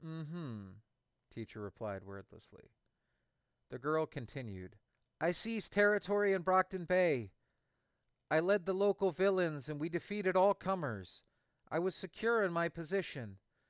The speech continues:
I had wealth, friendship, love, and respect. People depended on me. It was everything I'd ever wanted, if not quite the way I'd initially imagined it.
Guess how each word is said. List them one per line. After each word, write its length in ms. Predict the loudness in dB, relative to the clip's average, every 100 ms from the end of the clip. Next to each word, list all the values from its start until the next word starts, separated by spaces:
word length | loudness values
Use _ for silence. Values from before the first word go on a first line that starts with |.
| _ _ _ -2
I 100 | 2
had 200 | 4 2
wealth, 680 | 4 6 6 4 -2 -18 -20 _ _
friendship, 640 | _ -2 -2 -4 -4 -4 -4 _ _ -4
love, 340 | 4 6 6
and 120 | 0
respect. 680 | -4 -6 0 2 2 0 -20 _ _ _ _ _ _ -10
People 260 | -6 -6
depended 600 | -4 -4 0 0 0 -2
on 220 | 0 -2 -2
me. 320 | -6 -8 -12 _ _ _ _
It 80 | 0
was 180 | 0 4
everything 520 | 4 4 0 -2 0
I'd 180 | 4 4
ever 200 | 4 2
wanted, 540 | 0 0 0 -2 -4 -14 _ _ _ _
if 200 | -12 -2
not 260 | 2 4 4
quite 240 | 2 2
the 80 | 2
way 260 | 2 6 6
I'd 180 | 6
initially 540 | 4 0 -4 -4 -4 -2
imagined 560 | 0 2 0 -2 -6
it. 160 | -8 -10